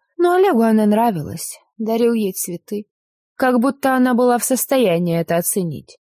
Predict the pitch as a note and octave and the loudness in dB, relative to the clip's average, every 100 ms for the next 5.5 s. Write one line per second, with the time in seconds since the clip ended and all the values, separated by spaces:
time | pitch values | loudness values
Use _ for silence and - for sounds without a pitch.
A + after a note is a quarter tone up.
0 | _ - G#3 A3+ A#3 B3 E4+ D#4+ G3+ G3 | _ -2 0 2 2 2 2 2 2 0
1 | F#3 F3+ D3 C#3 D#3 _ F3+ G3+ G#3 D4 | -2 -4 -4 -8 -12 _ -2 0 2 2
2 | A3 C#3+ - - _ - F3 E3 F3+ G3 | 0 -4 -10 -16 _ -12 -8 -6 -4 0
3 | D#4 C4+ D#3 D3 - _ _ - C#4 D4 | 0 -2 -6 -10 -16 _ _ -4 0 2
4 | C#4 E4 D#4+ A#3 A3 A#3+ G3+ G#3 G3 A3+ | 0 2 2 2 2 0 0 0 0 -2
5 | F#3+ D#3 D#3+ - - | -2 -6 -12 -16 -20